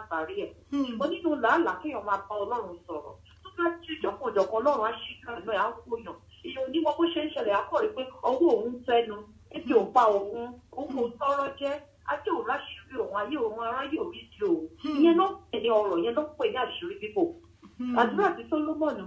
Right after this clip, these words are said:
Speaker 1: béèrè fún nìyẹn. Nígbà tó Ọlọ́run ní kó béèrè nǹkan kan.
Speaker 2: Tá, tá,
Speaker 1: Ó ní
Speaker 2: táṣírí ẹ̀ sì fi
Speaker 1: kó
Speaker 2: bò.
Speaker 1: fún òun ní ọgbọ́n. Ọgbọ́n yẹn ló fi tò gbogbo ìṣèjọba ẹ̀ nígbà tó ń rule as a king. So, irú ọgbọ́n Ọlọ́run, ó máa jẹ́ kéèyàn dàbí ẹni pé òun ló mọ̀ ọ́ ṣe jù ni.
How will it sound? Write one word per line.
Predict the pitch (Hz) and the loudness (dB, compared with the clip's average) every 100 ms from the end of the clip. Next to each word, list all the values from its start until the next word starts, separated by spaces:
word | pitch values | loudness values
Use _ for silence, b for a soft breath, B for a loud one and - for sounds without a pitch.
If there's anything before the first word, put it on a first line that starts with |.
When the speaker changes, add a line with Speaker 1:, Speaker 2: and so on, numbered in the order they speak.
| - | -10
Speaker 1:
béèrè | - 254 202 170 | -6 -2 -2 -2
fún | - 240 | -6 -8
nìyẹn. | 208 165 165 - _ _ _ - | -2 -4 -4 -16 _ _ _ 0
Nígbà | 311 - | 4 6
tó | 226 | 6
Ọlọ́run | 269 247 | 4 2
ní | |
kó | 262 | -2
béèrè | 247 247 202 | -2 0 0
nǹkan | 175 190 180 | 0 -4 -6
kan. | 170 - - _ - _ - - - | -6 -10 -14 _ -20 _ -20 -20 -10
Speaker 2:
Tá, | 277 | -6
tá, | - | 0
Speaker 1:
Ó | 349 | 6
ní | 339 | 6
Speaker 2:
táṣírí | 349 302 330 | 6 4 4
ẹ̀ | 349 311 | 6 6
sì | 233 | 4
fi | - 302 | 2 0
Speaker 1:
kó | 277 | 2
Speaker 2:
bò. | 269 247 302 | 4 4 2
Speaker 1:
fún | - 254 | 2 0
òun | 214 | 2
ní | 226 | 4
ọgbọ́n. | 214 - 254 262 - - _ _ | 2 0 -6 -6 -12 -20 _ _
Ọgbọ́n | - 285 392 302 | 6 6 2 2
yẹn | 254 | 2
ló | 302 | -2
fi | - | -4
tò | - 240 | -6 -6
gbogbo | 240 247 240 233 | -4 -4 2 4
ìṣèjọba | - - 202 196 226 226 | 2 -4 -8 2 2 2
ẹ̀ | 196 | 0
nígbà | 269 269 | 2 0
tó | 196 | 0
ń | 190 | -2
rule | 233 254 | -2 -2
as | 175 165 | -2 -2
a | 170 | -6
king. | - 233 175 - - _ _ - _ _ - 370 | -4 -6 -6 -12 -20 _ _ -20 _ _ 0 6
So, | 330 - | 6 4
irú | 320 330 349 | 4 6 4
ọgbọ́n | 277 - 294 | 2 2 2
Ọlọ́run, | 285 330 285 233 | 4 0 0 -2
ó | 339 | -4
máa | 302 277 | -4 -4
jẹ́ | 339 | -4
kéèyàn | 339 330 214 | 0 0 0
dàbí | 277 - | -2 0
ẹni | 233 233 | -2 0
pé | |
òun | 254 233 | -2 -2
ló | 262 | -6
mọ̀ | 247 | -2
ọ́ | 185 | -4
ṣe | - 254 | -2 -6
jù | 339 311 | -6 -10
ni. | 233 | -8